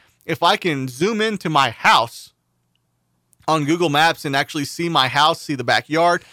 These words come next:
see my truck sitting in the driveway pretty clearly, surely I would be able to see an island the size of Texas from just trash and debris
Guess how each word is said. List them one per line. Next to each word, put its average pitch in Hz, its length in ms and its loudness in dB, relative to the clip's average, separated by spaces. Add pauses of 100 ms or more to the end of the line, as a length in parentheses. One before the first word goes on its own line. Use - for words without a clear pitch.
(160)
see 185 220 -8
my 147 160 0
truck 214 400 -2
sitting 180 280 -4
in 170 100 -2
the 151 60 -4
driveway 139 540 0
pretty 285 400 -4
clearly, 185 580 -6 (720)
surely 214 760 -2 (120)
I 190 100 0
would 190 180 2
be 180 80 0
able 196 160 0
to 151 60 -2
see 214 260 -6
an 156 140 -2
island 170 360 0
the 135 60 -8
size 180 320 -2
of 123 140 -14
Texas - 640 -6 (360)
from 160 180 -2
just 131 300 -8
trash 180 400 0
and 151 100 -6
debris 139 520 -4